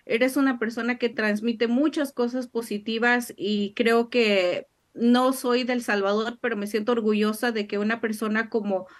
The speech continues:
como tú represente y que vea que hay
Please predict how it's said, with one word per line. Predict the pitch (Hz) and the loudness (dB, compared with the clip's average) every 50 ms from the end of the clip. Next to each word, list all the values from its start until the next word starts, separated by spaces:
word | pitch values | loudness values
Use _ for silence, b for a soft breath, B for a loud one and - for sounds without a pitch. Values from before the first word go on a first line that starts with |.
| B B | B B
como | _ 226 226 240 226 214 | _ 4 4 6 4 4
tú | 220 247 262 294 | 2 2 2 2
represente | 269 285 254 226 - 214 208 214 - - 247 240 240 262 262 277 285 285 - - | 4 2 2 0 0 0 0 0 2 2 2 2 2 2 0 -2 -2 -2 -2 -4
y | - 233 214 214 | -4 -6 -6 -2
que | - 226 220 | -2 0 2
vea | 214 240 240 240 240 202 202 - - | 4 4 4 4 2 0 -4 -8 -6
que | 220 220 202 - - _ | -4 -4 -4 -4 -4 _
hay | - 220 233 233 226 226 214 214 | 0 2 2 2 2 0 0 -4